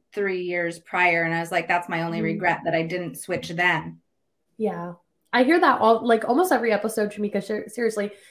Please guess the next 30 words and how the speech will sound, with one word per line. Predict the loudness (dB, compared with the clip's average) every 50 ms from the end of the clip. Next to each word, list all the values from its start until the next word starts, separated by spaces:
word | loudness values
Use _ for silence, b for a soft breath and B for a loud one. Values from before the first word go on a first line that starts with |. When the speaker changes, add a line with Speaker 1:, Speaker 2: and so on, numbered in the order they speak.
| B B B
Speaker 2:
I | 0 2
hear, | 4 4 4 4 4 2 0 0
"I | 2 4 4
wish | 6 6 4 4 4 4
I | 6
would | 6 6 6
have | 6 4
done | 4 2 2
it | 0 -2
sooner." | -4 -6 -8 -6 -6 -8 -10 -10 -12 _ _ 4
Like, | 4 4 6
Speaker 1:
Yeah. | 4 2 2
Speaker 2:
so | 2 2
much | 2 2 -2 -4 -4 0 4
so | 6 6 6 6 6
that | 6 4 4 4
I | 2 2 2
should | 0 -2 -2 -2
probably | 0 0 0 0
get | 0 0 0 0
that | 0 0 0 -2 -4
in | -6 -4 -4
the | -4
all | -4 -6 -8
nights. | -10 -14 -16 -16 -16 -16 -16 -18 _ _ _ _ _ _ _ 0
Speaker 1:
Yes, | 4 8 8 10 10 8 6 4 -2 -10 -12 -14 -18 -20 _ _ _ _ _
you | -2 2 4 4
Speaker 2:
A |
lot. | 6 6 6
Speaker 1:
should. | 6 6 4 4 2